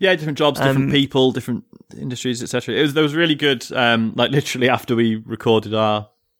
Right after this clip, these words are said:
Speaker 1: show last week, there's a really good episode of the Games Industry dot biz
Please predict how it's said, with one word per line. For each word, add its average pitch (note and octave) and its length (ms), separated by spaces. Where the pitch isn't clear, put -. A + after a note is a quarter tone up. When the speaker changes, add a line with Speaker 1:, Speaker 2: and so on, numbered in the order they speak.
Speaker 1:
show G#2+ 220
last G2+ 240
week, G#2 160
there's A2 160
a A2 40
really G#2+ 180
good G#2+ 100
episode G#2 380
of G2+ 100
the G#2 380
Games G#2 240
Industry G2+ 400
dot - 260
biz - 480